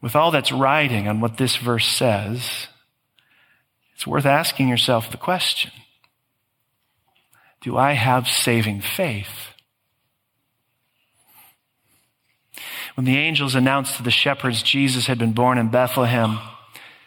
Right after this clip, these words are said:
they declared the role he'd have, Savior. Do you understand what it means that Jesus is Savior?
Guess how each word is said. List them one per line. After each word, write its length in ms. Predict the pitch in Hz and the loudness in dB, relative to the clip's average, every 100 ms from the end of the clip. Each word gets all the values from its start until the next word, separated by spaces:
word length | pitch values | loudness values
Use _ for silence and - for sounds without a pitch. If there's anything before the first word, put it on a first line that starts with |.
| _ _ _ - | _ _ _ -4
they 80 | 139 | -2
declared 500 | 135 - 165 202 175 | -2 0 0 2 2
the 100 | 160 | 2
role 300 | 143 151 156 | 4 4 2
he'd 220 | 123 127 | 2 2
have, 500 | 95 120 107 98 95 - - - _ _ _ _ _ _ _ _ _ - - _ _ - | 2 2 2 0 -6 -10 -14 -16 _ _ _ _ _ _ _ _ _ -20 -20 _ _ -10
Savior. 580 | - - 117 101 - - - _ _ _ _ _ _ _ _ _ _ _ _ _ _ _ _ _ _ _ _ _ - | -4 0 0 0 -6 -10 -20 _ _ _ _ _ _ _ _ _ _ _ _ _ _ _ _ _ _ _ _ _ -8
Do 80 | 131 | 0
you 100 | 135 | 2
understand 680 | 185 - - 175 175 170 156 | 2 2 0 2 2 2 0
what 100 | 147 | 0
it 100 | 139 | 2
means 480 | 143 147 147 139 | 4 4 2 0
that 100 | 127 | -2
Jesus 720 | - - 139 139 131 127 - - | -4 0 2 0 0 -4 -6 -6
is 140 | 110 | -6
Savior? 680 | - - - 107 101 - | -4 -4 -4 -6 -8 -14